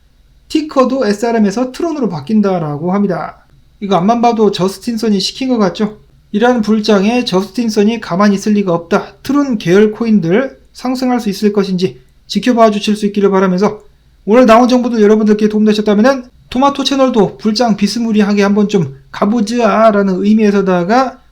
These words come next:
광주 뜻, 그리고 암호화폐 지갑 필요하신 분들은 저의 추가 할인 링크를 통해서 디센트 월렛 지갑 구매를 부탁을 드리면서, 저는 다음에 새로운 소식 가지고 인사를 드리도록 하겠습니다.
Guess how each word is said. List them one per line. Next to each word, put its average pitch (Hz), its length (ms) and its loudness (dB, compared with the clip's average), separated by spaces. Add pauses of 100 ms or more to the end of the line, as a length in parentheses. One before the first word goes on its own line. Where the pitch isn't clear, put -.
광주 226 440 0
뜻, - 340 -2 (200)
그리고 175 500 -2
암호화폐 208 360 0
지갑 240 320 0
필요하신 214 440 0
분들은 196 420 -2 (360)
저의 226 300 0
추가 269 300 0
할인 277 220 0
링크를 233 300 -2
통해서 214 400 2
디센트 220 420 -2
월렛 190 500 0
지갑 175 320 -4
구매를 175 260 -4
부탁을 175 300 0
드리면서, 190 480 0 (360)
저는 220 240 2
다음에 147 180 0
새로운 254 260 0
소식 254 220 -2
가지고 233 260 0
인사를 247 480 0
드리도록 170 380 -2
하겠습니다. 180 500 -4